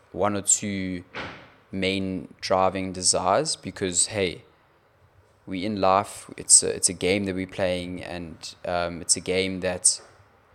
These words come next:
we've all got to play, whether we like it or not. So you can either be a monk and retract yourself completely from the game, or you can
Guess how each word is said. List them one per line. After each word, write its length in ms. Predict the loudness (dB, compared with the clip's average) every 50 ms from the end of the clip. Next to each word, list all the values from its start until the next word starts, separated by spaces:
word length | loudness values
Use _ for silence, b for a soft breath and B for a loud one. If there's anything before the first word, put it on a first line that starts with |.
| _ -8
we've 400 | -8 -6 -6 -6 -8 -10 -16 -18 -20 -18 -10 -4
all 180 | -2 0 0
got 200 | 0 2 2 2
to 80 | 2 2
play, 280 | 0 0 0 0 0 0
whether 220 | -2 -6 -8 -8
we 140 | -10 -8 -4
like 240 | -2 -2 -2 -2 -2
it 80 | -6
or 60 | -6
not. 200 | -4 -4 -2 -2
So 140 | -2 -2 -4
you 100 | -4 -6
can 140 | -6 -4 0
either 440 | 2 2 2 4 4 2 2 2 0
be 220 | -4 -4 -2 -2
a 60 | 0
monk 480 | 0 0 0 0 0 0 -4 -8 -8 -8 -4
and 240 | -4 -4 -4 -4 -8
retract 420 | -6 -2 0 2 2 2 0 -2
yourself 340 | 0 2 4 4 4 4 2
completely 400 | -4 -6 -4 -6 -10 -8 -6 -2
from 160 | 0 0 0
the 80 | 0 -4
game, 340 | -4 -4 -4 -4 -4 -4 -4
or 200 | -2 -2 0 0
you 120 | -2 -4
can 340 | -4 -2 -2 -2 -2 -2 -8